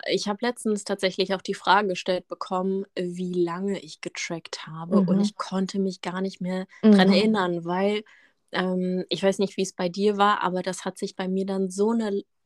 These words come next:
Speaker 1: lange Zeit gezogen. Und,
Speaker 2: Ja.
Speaker 1: ähm,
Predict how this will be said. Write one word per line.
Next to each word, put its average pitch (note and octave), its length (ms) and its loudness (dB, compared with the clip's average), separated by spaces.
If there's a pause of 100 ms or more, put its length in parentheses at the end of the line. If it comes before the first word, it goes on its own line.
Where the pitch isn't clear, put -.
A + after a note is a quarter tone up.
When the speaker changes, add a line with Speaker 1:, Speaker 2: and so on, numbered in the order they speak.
Speaker 1:
lange A#3 400 -2
Zeit - 500 -4
gezogen. F#3 640 -4
Und, F#3 340 -4
Speaker 2:
Ja. G3+ 120 2
Speaker 1:
ähm, F3+ 320 -6